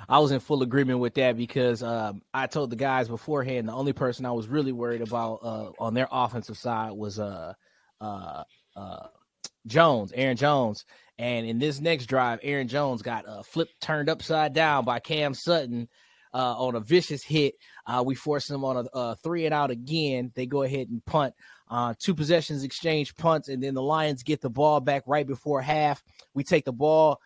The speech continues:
drive it twelve plays, fifty-seven yards, end it with a Riley Patterson field goal. And at this point, ladies and gentlemen, we go up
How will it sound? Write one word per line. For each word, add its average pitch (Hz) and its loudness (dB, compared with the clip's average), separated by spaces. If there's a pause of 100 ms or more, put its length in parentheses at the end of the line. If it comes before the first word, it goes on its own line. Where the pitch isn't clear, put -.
(200)
drive 143 6
it 127 -4
twelve 156 0
plays, 151 0
fifty-seven 151 -2
yards, 147 2 (120)
end 151 -2
it 135 -2
with 139 -4
a 135 -2
Riley 139 -4
Patterson 139 -6 (100)
field 147 2
goal. 127 0
And 117 -4
at 117 -10
this 147 -6
point, 131 -8
ladies 127 -6
and 120 -8
gentlemen, 123 -4
we 139 -2
go 135 -2
up 131 -2